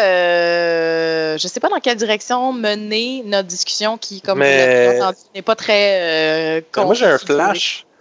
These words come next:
Speaker 1: Vas-y, mon
Speaker 2: Je
Speaker 1: cœur.
Speaker 2: pensais à votre, euh,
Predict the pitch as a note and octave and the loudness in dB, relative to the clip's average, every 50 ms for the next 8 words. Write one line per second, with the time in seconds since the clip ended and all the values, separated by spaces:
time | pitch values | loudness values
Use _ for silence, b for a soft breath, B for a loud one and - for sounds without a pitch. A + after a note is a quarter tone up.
0 | _ _ - F#3+ G3+ F3 G3+ G3+ G3 F#3 - D3 C#3 C#3 - - - A3 A3+ G#3 | _ _ -8 -6 -6 -6 -6 -8 -6 -2 0 0 0 0 -2 -2 -2 0 2 2
1 | E3 C3+ B2 A#2 B2+ B2 B2 - - C3 B2 B2 A#2+ B2 A#2+ A#2+ A#2+ A#2 A#2 A#2 | 2 2 2 2 0 -2 -2 -2 -4 0 2 2 4 4 4 2 2 2 2 2
2 | A#2 A2+ A#2 A2+ | 0 0 -2 -4